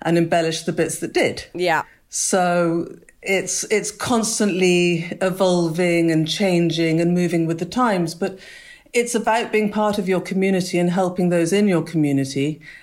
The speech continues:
Speaker 1: uh, with everything from mind, how to understand the mind, the landscape of the mind, how to stay connected, how to realize that you're part of something way bigger than just your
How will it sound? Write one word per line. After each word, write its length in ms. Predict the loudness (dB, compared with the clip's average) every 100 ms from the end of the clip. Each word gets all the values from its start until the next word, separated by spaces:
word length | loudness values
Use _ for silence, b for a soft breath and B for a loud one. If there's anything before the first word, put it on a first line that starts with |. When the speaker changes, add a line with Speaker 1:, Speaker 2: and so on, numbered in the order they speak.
| B -4
Speaker 1:
uh, 460 | 0 2 2 0 -2
with 560 | -2 2 2 2 -2 -2
everything 640 | 0 0 -2 -2 0 0 0
from 840 | -4 -2 0 2 2 2 0 -4 B B B _
mind, 760 | -4 0 2 2 2 0 0 -2
how 400 | -6 -4 0 0
to 160 | 0 0
understand 640 | 0 -2 0 2 2 0
the 80 | 0
mind, 400 | 2 2 0 0
the 100 | 0
landscape 580 | 0 0 -2 -2 -2 -4
of 120 | -4
the 60 | 0
mind, 580 | 2 2 2 0 -2 B B B
how 280 | -2 0 0
to 140 | -6 -14 _
stay 400 | -8 -2 0 0
connected, 840 | 0 0 0 -2 -2 -2 -2 -4 -16 b b b b _
how 400 | -4 0 2 0
to 800 | -2 -2 0 2 2 0 -4 B B B B -20 -6
realize 560 | 0 2 4 2 0 -2
that 80 | 0
you're 160 | -2
part 420 | 0 0 0 0
of 80 | -2
something 800 | -2 0 0 0 0 0 -4 -2
way 240 | 0 2
bigger 340 | 0 0 0 0
than 240 | 0 0
just 340 | 0 -2 -4 -4
your 460 | -2 0 -2 -6